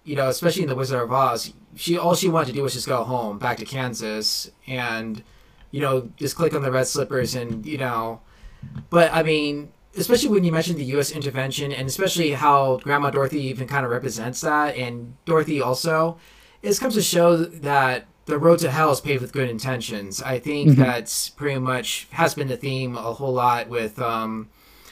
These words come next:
Speaker 1: with some of, with some of the, um, with, with s-, parts of history in which we try to, you know, for instance, contain communism by going off to Vietnam, or, you know, Iraq or the Middle East. You know, I mean,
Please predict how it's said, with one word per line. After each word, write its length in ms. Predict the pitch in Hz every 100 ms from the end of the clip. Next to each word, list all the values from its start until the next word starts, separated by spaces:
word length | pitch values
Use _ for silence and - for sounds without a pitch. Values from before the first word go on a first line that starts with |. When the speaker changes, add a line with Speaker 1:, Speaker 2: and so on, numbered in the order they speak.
| - - -
Speaker 1:
with 180 | 175 175
some 160 | 196 190
of, 140 | 170
with 160 | 170 165
some 240 | 214 214
of 80 | 185
the, 320 | 175 156 147
um, 640 | 151 147 139 135 131 131 - -
with, 280 | 170 -
with 160 | 175 165
s-, 300 | - - - _ _ -
parts 260 | 196 190
of 100 | 165
history 540 | 165 160 156 143 135 135
in 140 | 135
which 240 | 139 135
we 180 | 143 139
try 300 | - 143 135
to, 320 | 127 131 120 -
you 100 | 160
know, 80 | 151
for 140 | 139 151
instance, 420 | 143 - 143 -
contain 380 | 139 139 139 131
communism 920 | 135 127 123 127 123 131 127 131 131 _ _ -
by 100 | 135
going 220 | 143 147
off 160 | 139 127
to 80 |
Vietnam, 840 | 113 127 127 117 120 120 123 123 127 -
or, 500 | 127 120 117 113 117 - - - _ - _
you 120 | 143
know, 260 | 139 127 120 156
Iraq 600 | 151 135 139 143 143 165
or 100 | 131
the 80 |
Middle 260 | 127 139 131
East. 540 | 127 135 131 - - 135
You 120 | 135
know, 120 | 127
I 40 |
mean, 380 | 127 127 127 127